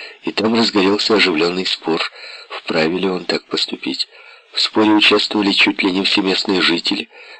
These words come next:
длился он добрый час, немало было выпито перно, и под конец общественное мнение сложилось в пользу Ховарда.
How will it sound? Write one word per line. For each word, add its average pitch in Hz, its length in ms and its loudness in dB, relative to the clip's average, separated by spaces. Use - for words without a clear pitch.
длился 92 500 0
он 85 140 0
добрый 78 320 0
час, 95 420 0
немало 92 400 2
было 87 240 2
выпито 80 400 -2
перно, 78 720 -4
и 101 80 0
под - 200 -4
конец 131 360 0
общественное 131 600 2
мнение 123 340 2
сложилось 101 480 0
в - 160 -8
пользу 92 360 0
Ховарда. 64 760 -4